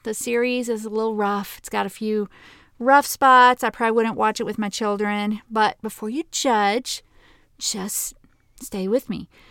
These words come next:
The experience was life-changing for me, and I want it to be life-changing for you too. Now, I can't, I don't have any pictures 'cause obviously they're not gonna let you take your phone back in a prison. And even if they would, it was twenty ten, so I don't think we were taking pictures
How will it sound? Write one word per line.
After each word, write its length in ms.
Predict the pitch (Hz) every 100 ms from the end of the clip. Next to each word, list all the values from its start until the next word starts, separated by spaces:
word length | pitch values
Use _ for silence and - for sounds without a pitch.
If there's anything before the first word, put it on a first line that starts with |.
| - _ -
The 80 | 214
experience 800 | - - 285 294 220 185 185 - -
was 160 | 208
life-changing 840 | 208 226 226 233 - 220 202 190 185
for 120 | 202
me, 280 | 196 180 170
and 100 | 185
I 80 | 190
want 220 | 196 185
it 160 | 180 -
to 100 | -
be 160 | 196 185
life-changing 600 | 170 - - 175 175 170
for 100 | -
you 180 | 165 165
too. 280 | - 202 - - _ - - - _ _ -
Now, 80 | 208
I 80 |
can't, 500 | 196 - 269 277 277 -
I 60 |
don't 100 | 220
have 100 | 254
any 140 | 311 254
pictures 600 | - 254 - 180 156 185
'cause 340 | - 190 - - _ -
obviously 400 | 190 185 180 190
they're 120 | 185
not 140 | 185
gonna 160 | 185 180
let 220 | 180 -
you 40 | 180
take 280 | 208 185
your 80 | 185
phone 720 | - - 302 240 214 233 254 -
back 300 | - 202 196
in 280 | 220 208 208 -
a 40 |
prison. 520 | - 294 247 185 220 - - - _ -
And 200 | 214 240
even 180 | 254
if 80 | 240
they 140 | - 202
would, 320 | 240 214 185
it 40 |
was 140 | 180 -
twenty 280 | - 202
ten, 280 | 185 202 170
so 140 | 165 180
I 80 |
don't 180 | 196 202
think 160 | 226 190
we 80 | 180
were 80 |
taking 400 | 170 - 240 202
pictures 500 | 170 180 - 160 160